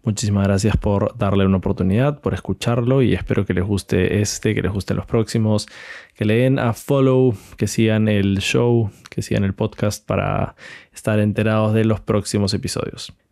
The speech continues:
Y bueno, acabo de ponerles unas horas en mi story de Instagram. Em, le pregunté a las personas, ¿no? Como para un primer episodio de un supuesto podcast que vaya a empezar a hacer, ¿de qué les gustaría que hable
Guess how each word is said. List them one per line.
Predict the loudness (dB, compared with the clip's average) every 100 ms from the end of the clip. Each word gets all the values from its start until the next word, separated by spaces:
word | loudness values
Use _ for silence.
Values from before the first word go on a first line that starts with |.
| 0
Y | 2
bueno, | 4
acabo | 2 2 2
de |
ponerles | 2 2 0 2
unas | 0 2
horas | 2 2
en | 2
mi | 2
story | 2 2 4
de | 4
Instagram. | 2 2 0 2 0 -2 -2
Em, | -2 0 0 -2 -4 -8 _ -20 _ _ -12 -6
le | -2
pregunté | 0 0 0
a |
las | 0
personas, | -2 -2 0 0 0
¿no? | 2
Como | 2 0
para | 0 2
un | 0 0
primer | 0 2 4 4
episodio | 2 0 0 2 4
de |
un | 2 0
supuesto | -2 -2 -2 -2 -4 -2
podcast | -2 -2 -4 -4 -2
que | -2
vaya | 2 2
a |
empezar | 0 -2 -2
a | -2
hacer, | 0 0 0 -6 -20 -20 -14 -4
¿de | 0
qué | 2
les | 2
gustaría | 2 2 2 2
que | 2
hable | 2 0 -2